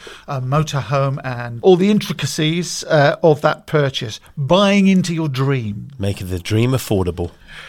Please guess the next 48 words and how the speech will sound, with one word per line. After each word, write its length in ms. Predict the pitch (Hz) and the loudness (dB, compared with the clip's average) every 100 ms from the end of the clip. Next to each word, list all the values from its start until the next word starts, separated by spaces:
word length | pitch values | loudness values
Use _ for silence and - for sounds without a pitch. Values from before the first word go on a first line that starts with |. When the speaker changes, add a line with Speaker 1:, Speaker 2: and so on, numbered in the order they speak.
| - | -14
Speaker 1:
And 80 | - | 0
talking 240 | 175 214 190 | 2 2 2
about 280 | 147 135 151 | 2 2 4
<laughs> 120 | 143 | 4
making 240 | 156 151 | 4 2
the 100 | 135 | 2
dream 260 | 131 147 135 | 2 0 0
affordable 720 | 127 - 151 131 120 156 165 | -2 0 0 0 -4 -6 -4
and 300 | 151 139 131 | -6 -6 -8
just 200 | - 135 | -12 -10
looking 360 | 139 170 165 104 | -6 -4 -4 -8
at 120 | - | -10
the 80 | 113 | -8
dream, 320 | 120 117 143 - - - | -4 -4 -4 -8 -8 0
the 60 | |
big 160 | 196 226 | 2 2
show 280 | - 214 247 | 4 2 2
is 160 | 165 | -2
at 120 | 175 170 | -2 -2
the 200 | 165 - | -2 0
N 180 | 165 | 2
E 140 | 156 139 | 2 0
C 580 | - 151 147 160 160 - | -4 -2 0 0 -2 -4
in 320 | 147 139 131 | -4 -4 -4
October, 560 | 135 139 - 151 156 185 | -4 -6 0 2 2 2
isn't 260 | 196 160 135 | 0 -2 -2
it? 160 | - - - - - | -4 -10 -16 -16 -6
Speaker 2:
A 100 | 131 | 2
few 80 | 110 | 4
Speaker 1:
Um, 60 | |
Speaker 2:
weeks 200 | 113 113 | 4 4
away. 320 | 127 135 131 135 | 4 4 4 0
Speaker 1:
is 120 | 160 | -2
it 120 | 185 - | -2 -4
the 220 | 170 156 160 | -8 -2 0
Motorhome 420 | 196 170 180 180 | 0 0 0 0
and 160 | 165 | -2
Caravanning 540 | 156 185 185 185 185 185 | -4 -2 -2 -2 -2 -4
Show, 160 | 185 | -4
is 80 | 185 | -6
it 100 | 196 | -6
called? 160 | - 151 | -4 0
Speaker 2:
Motorhome 260 | 117 117 | 0 0
and 80 | 123 | 0
Caravan 340 | 131 139 120 110 | 0 0 0 0
Show, 240 | 120 123 139 | 0 0 2
yep. 220 | 123 139 | 0 0
Speaker 1:
Yep. 300 | 170 214 - | -2 -2 -6